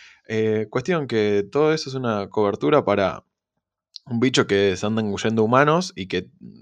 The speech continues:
lo usa como, como, como forma de cubrir y ti-, tipo voy comiendo, comiendo, comiendo y que los llevan a la antena.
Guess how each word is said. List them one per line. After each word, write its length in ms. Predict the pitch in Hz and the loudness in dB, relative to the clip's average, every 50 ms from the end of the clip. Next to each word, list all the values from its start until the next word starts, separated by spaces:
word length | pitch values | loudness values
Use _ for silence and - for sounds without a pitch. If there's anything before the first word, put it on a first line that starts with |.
| 50 50 | -20 -12
lo 220 | 92 92 92 92 | -8 -4 -2 -2
usa 200 | 101 107 120 117 | -2 -2 -2 -4
como, 880 | 92 95 95 87 85 80 78 71 65 62 57 58 58 - - - - _ | -6 -4 -6 -6 -6 -6 -8 -8 -10 -10 -12 -12 -12 -14 -16 -20 -20 _
como, 160 | - 64 - | -18 -18 -18
como 260 | - - - - - | -18 -20 -20 -20 -20
forma 240 | _ - - - 69 | _ -20 -20 -20 -20
de 60 | 73 | -14
cubrir 320 | - - 95 98 104 120 135 | -8 -4 -2 -2 0 0 -2
y 200 | 131 101 90 - | -2 -4 -6 -10
ti-, 300 | _ - - 92 85 - _ | _ -16 -16 -16 -18 -16 _
tipo 240 | - 95 90 87 87 | -10 -6 -4 -4 -2
voy 140 | 90 98 98 | -2 -4 -4
comiendo, 280 | - 98 101 104 107 98 | -4 -6 -6 -6 -6 -6
comiendo, 280 | 92 98 101 101 98 | -8 -8 -8 -10 -10
comiendo 340 | - 123 135 143 156 165 156 | -10 -10 -10 -8 -6 -6 -6
y 160 | 117 101 - | -6 -6 -8
que 140 | - - 95 | -8 -8 -8
los 180 | 92 87 - - | -8 -8 -8 -6
llevan 160 | 107 101 90 | -6 -4 -4
a 40 | 85 | -6
la 80 | 85 | -8
antena. 400 | 90 90 - 107 95 - - - | -10 -6 -2 -2 -2 -4 -6 -16